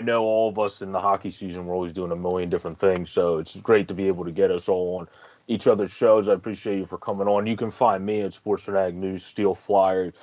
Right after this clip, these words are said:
and also, of course, over at Flyers Nitty Gritty,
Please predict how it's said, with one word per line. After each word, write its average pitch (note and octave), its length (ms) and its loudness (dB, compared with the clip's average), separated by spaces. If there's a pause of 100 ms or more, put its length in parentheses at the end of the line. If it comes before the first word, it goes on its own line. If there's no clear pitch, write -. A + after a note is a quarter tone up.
(340)
and B2 200 4
also, G#2 600 2
of F#2 140 -2
course, G2+ 280 -2
over F#2 260 2
at E2+ 100 -2
Flyers F#2 480 2
Nitty F2 320 -6
Gritty, G2 400 0